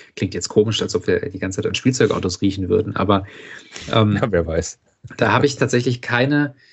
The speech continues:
Speaker 1: äh, keine wirklichen Erfahrungen, aber ich habe mir natürlich auch schon so einen A M G Mercedes, äh, den habe ich schon sehr ehrfurchtsvoll betrachtet, muss ich ganz
Speaker 2: Mhm.
Speaker 1: ehrlich sagen.
Speaker 2: Kada ist ja berühmt berüchtigt, weil sie so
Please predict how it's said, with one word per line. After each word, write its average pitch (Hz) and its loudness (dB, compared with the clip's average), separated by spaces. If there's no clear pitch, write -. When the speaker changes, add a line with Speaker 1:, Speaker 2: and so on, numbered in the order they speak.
Speaker 1:
äh, 117 0
keine 117 0
wirklichen 120 -2
Erfahrungen, 147 0
aber 131 2
ich - -6
habe 127 -4
mir 156 0
natürlich 143 -2
auch 147 0
schon 160 -2
so 156 2
einen 156 0
A 139 0
M 139 0
G 135 2
Mercedes, 170 -2
äh, 170 -4
den 180 -2
habe 185 0
ich - -2
schon 208 4
sehr 202 4
ehrfurchtsvoll 190 2
betrachtet, 208 0
muss 90 -6
ich 90 -10
ganz 78 -4
Speaker 2:
Mhm. 85 -4
Speaker 1:
ehrlich 82 -10
sagen. - -12
Speaker 2:
Kada 85 2
ist 82 -4
ja 73 -2
berühmt 104 2
berüchtigt, 101 0
weil 87 2
sie 85 0
so 85 -2